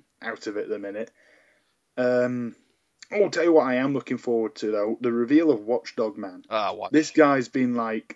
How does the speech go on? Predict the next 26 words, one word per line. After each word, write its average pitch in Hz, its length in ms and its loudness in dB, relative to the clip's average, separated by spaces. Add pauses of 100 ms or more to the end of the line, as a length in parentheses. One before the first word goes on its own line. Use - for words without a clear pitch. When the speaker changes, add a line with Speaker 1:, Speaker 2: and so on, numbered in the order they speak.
Speaker 1:
talked 131 300 -2
about 120 260 -4
for 110 240 -6
ages. 110 640 -4
It's - 140 -10
like, 113 200 -6 (100)
is 127 180 -4
he 131 80 -4
gonna 123 180 0
be 117 140 -2
ridiculous? 143 720 2
Is 120 100 -6
he 110 60 -6
gonna 101 120 -4
be 98 140 -8
awesome? 123 960 0
What's - 240 -2
his 120 180 -8
shtick? - 500 -8 (1080)
Speaker 2:
He's - 120 -12
a - 40 -14
kid 127 280 -2
in 107 60 -12
a 98 40 -16
dog 127 320 4
suit. 95 280 -4